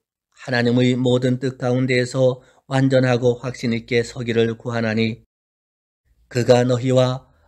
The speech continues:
라오디게아에 있는 자들과 히에라볼리에 있는 자들을 위하여 많이 수고하는 것을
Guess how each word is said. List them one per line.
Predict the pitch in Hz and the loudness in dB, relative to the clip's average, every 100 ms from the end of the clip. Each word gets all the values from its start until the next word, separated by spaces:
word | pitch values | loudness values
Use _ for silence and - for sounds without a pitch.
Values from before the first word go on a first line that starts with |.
| _ | _
라오디게아에 | 127 127 123 123 135 127 123 123 123 123 - | 0 2 4 0 -6 -4 -2 0 0 -2 -2
있는 | 123 120 117 113 - | 0 0 -2 -6 -16
자들과 | - 117 110 113 110 - _ _ _ _ _ _ _ | -14 -6 -6 -6 -8 -12 _ _ _ _ _ _ _
히에라볼리에 | - 117 117 117 117 123 123 120 - | -2 2 4 2 0 -2 0 -2 -2
있는 | 127 123 123 123 | 0 0 0 -4
자들을 | 131 127 127 127 135 | -6 -2 0 -2 -2
위하여 | 131 123 127 127 131 - _ | 0 4 4 4 0 -16 _
많이 | 139 135 131 131 127 | -4 -2 0 0 0
수고하는 | - 135 123 123 123 120 | -6 -8 -4 -2 0 0
것을 | 117 113 123 120 123 | 0 -2 -2 -2 -4